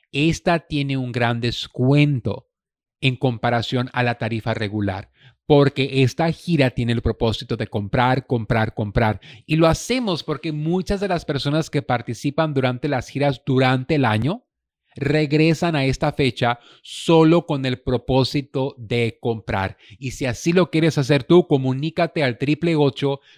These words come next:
dos ochenta y seis, treinta y uno treinta y uno. Triple ocho,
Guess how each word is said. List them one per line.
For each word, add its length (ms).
dos 340
ochenta 400
y 60
seis, 400
treinta 380
y 100
uno 220
treinta 340
y 120
uno. 220
Triple 440
ocho, 440